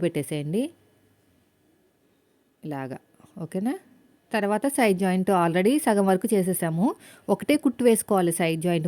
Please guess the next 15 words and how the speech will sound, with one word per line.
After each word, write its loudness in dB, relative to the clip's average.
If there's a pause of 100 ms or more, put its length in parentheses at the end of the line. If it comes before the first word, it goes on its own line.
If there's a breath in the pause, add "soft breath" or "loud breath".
మూడు 2
కుట్లు 0
వేయకూడదు. 0 (240)
పట్టి -2
అతి-, -6
అతికిన -4 (100)
తర్వాత 0 (120)
వేయాలి. 0 (1300 soft breath)
ఇలా -4 (120)
ఓపెన్ -2
చేసుకుని -2
టాప్ 2
స్టిచ్ -4
అయితే -2
వేసేసేయండి -2